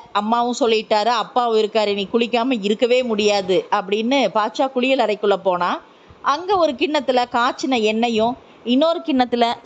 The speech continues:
சீகக்காய் பொடியும் வச்சிருக்கு. நம்ம பாச்சா அப்படியே சீகக்காய் பொடியை எடுத்து வச்சுக்கிட்டு அரை மனதா அப்படியே குளிக்கலாமா வேணாமான்னு நின்னுகிட்டு இருக்கா. அப்ப திடீர்னு, "என்ன, நான் தேய்ச்சி விடட்டுமா?" அப்படின்னு அம்மாவோட குரல் கேக்குது.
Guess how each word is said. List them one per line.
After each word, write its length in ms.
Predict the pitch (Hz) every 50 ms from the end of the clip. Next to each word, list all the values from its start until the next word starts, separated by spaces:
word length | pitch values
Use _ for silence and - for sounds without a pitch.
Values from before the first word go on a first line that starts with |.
| - - -
சீகக்காய் 460 | 349 349 359 370 330 - 285 262 226
பொடியும் 320 | 226 220 214 220 233 240 226
வச்சிருக்கு. 680 | 208 185 - 233 196 185 175 - 190 190 208 220 220 - - - - - - - - - - - - - - - - - - - -
நம்ம 260 | 233 262 277 311 311
பாச்சா 340 | 294 294 254 254 240 - 359
அப்படியே 440 | 359 269 240 208 214 254 262 277 269 -
சீகக்காய் 400 | 285 269 247 294 254 - 247 240
பொடியை 340 | 202 233 233 220 208 208 208
எடுத்து 280 | 196 196 220 220 277
வச்சுக்கிட்டு 640 | 226 208 202 202 262 208 240 226 - 214 208 208 214 - - - - - - -
அரை 280 | 156 180 196 214 240 269
மனதா 800 | 254 233 220 220 240 247 240 269 269 269 247 202 180 165 165 165 - - - - - - - - -
அப்படியே 480 | - 202 196 233 233 233 233 233 233 233
குளிக்கலாமா 600 | 254 247 226 240 247 226 220 214 214 208 208 202 202
வேணாமான்னு 600 | 208 220 233 240 233 220 214 208 208 226 277 254 226
நின்னுகிட்டு 260 | 233 247 262 285 220
இருக்கா. 420 | 226 202 190 190 190 180 180 208 - - - - -
அப்ப 240 | - - 208 247 254
திடீர்னு, 760 | 226 196 247 226 262 320 339 349 359 339 302 254 214 196 190 202
"என்ன, 320 | 214 233 269 311 330 320
நான் 280 | 294 254 240 262 277 277
தேய்ச்சி 320 | 294 294 311 320 - 381
விடட்டுமா?" 440 | 320 320 311 294 - 320 294 285 277 285 320 403 403 - - - - - - - -
அப்படின்னு 400 | 247 247 240 294 240 - - 285 233 196
அம்மாவோட 500 | 220 233 277 294 269 254 247 226 220 190
குரல் 240 | 214 208 214 220 226
கேக்குது. 640 | - 226 208 196 - 208 185 190 185 190 208